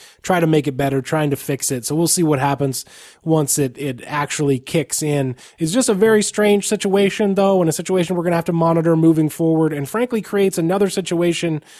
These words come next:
even with those secondary sponsors, where the employer is now in control of all of the, uh, of the revenue streams for fighters. It reminds me a little bit about, uh, coming out of the first season of The Ultimate Fighter, uh, when, when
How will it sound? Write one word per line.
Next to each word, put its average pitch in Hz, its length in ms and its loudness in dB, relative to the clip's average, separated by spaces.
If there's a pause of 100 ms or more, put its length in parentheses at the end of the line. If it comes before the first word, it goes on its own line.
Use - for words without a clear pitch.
(140)
even 214 280 2
with 185 140 4
those 160 200 2
secondary 151 460 0
sponsors, 185 680 -2 (300)
where 135 340 0
the 135 140 -2
employer 170 580 2
is 139 160 0
now 156 260 0
in 156 160 0
control 156 640 2
of 123 120 -4
all 143 360 0
of 127 160 -4
the, 135 240 0
uh, 127 240 -2 (680)
of 131 100 -8
the 127 80 -2
revenue 151 460 2
streams 151 500 0
for 120 160 -8
fighters. 147 480 -2
It 127 140 -8
reminds 175 420 2
me 175 80 4
a 170 80 6
little 165 180 4
bit 165 140 2
about, 147 380 -2
uh, 127 320 -6
coming 170 320 -2
out 156 160 0
of 147 80 0
the 143 60 -4
first 156 280 -2
season 156 300 0
of 139 80 -2
The 139 80 0
Ultimate 147 320 -2
Fighter, 156 420 0 (400)
uh, 127 220 -4
when, 123 320 -4
when 135 460 -6